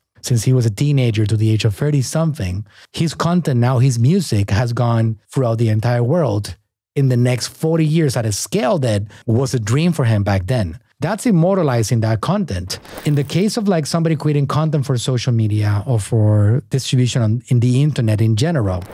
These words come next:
it's all about that machine. Because the first thing that you gotta realize is that there's people coming into this rotation and leaving this rotation every single day.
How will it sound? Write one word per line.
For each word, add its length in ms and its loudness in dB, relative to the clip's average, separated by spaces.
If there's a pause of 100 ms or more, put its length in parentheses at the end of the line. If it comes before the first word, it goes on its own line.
(200)
it's 160 -2
all 300 0
about 300 0
that 160 0
machine. 600 0 (180)
Because 380 -4 (140)
the 180 2
first 280 -4
thing 100 2
that 40 4
you 80 4
gotta 220 2
realize 680 0 (180)
is 260 -2
that 260 0 (280)
there's 240 0
people 380 0
coming 360 0
into 160 2
this 200 0
rotation 800 0 (200)
and 220 2
leaving 400 2
this 180 0
rotation 560 0
every 240 0
single 320 2
day. 260 -4